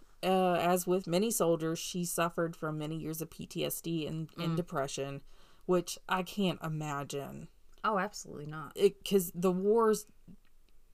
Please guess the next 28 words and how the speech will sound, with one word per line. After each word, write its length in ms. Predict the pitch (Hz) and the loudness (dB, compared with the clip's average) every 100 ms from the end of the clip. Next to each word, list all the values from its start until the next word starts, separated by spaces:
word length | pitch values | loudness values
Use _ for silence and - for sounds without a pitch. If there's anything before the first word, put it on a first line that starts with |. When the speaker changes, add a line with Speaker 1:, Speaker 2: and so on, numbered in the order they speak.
| - - 180 | -20 -14 -4
Speaker 1:
that 300 | 180 214 190 | 2 4 4
war 160 | 175 | 0
was 220 | 156 147 - | 0 -4 -8
brutal. 640 | 143 143 139 120 - - - - - | -6 -4 -4 -6 -10 -12 -16 -20 -10
I 140 | 165 165 | -4 -2
mean, 420 | 156 147 143 147 - - - - - | -2 -2 -6 -8 -10 -12 -12 -20 -14
Speaker 2:
Yes. 560 | - - - - - - - - - - - - - - - - - | -14 -12 -12 -12 -14 -16 -20 -20 -20 -20 -20 -20 -20 -20 -20 -20 -10
Speaker 1:
I 180 | 185 190 | -4 0
just, 200 | 175 175 | 0 2
I 80 | 185 | 0
can't, 380 | 185 180 156 - - 160 | 0 0 0 -2 -8 -4
I 140 | 175 | -4
can't 300 | - 165 147 | -4 -6 -4
even 180 | 143 135 | -6 -8
wrap 220 | 131 - | -10 -10
my 80 | - | -12
head 160 | - - | -12 -14
around 300 | - - - | -14 -14 -16
it. 120 | - - | -14 8
But, 200 | 214 - - - - - - - - - - | 8 8 -2 -14 -10 -10 -8 -8 -6 -6 -2
um, 280 | 196 190 170 | 4 8 8
she 220 | 170 262 | 6 4
did 240 | 254 302 311 | 4 2 2
live 500 | 208 208 208 214 208 - | 6 10 10 8 4 2
a, 240 | 202 202 - 202 | 4 4 2 4
a 60 | |
long 520 | 214 196 185 196 214 208 - - - - - | 6 8 6 4 0 -6 -14 -18 -18 -16 -2
life. 600 | 202 160 143 190 - | 0 2 2 0 -2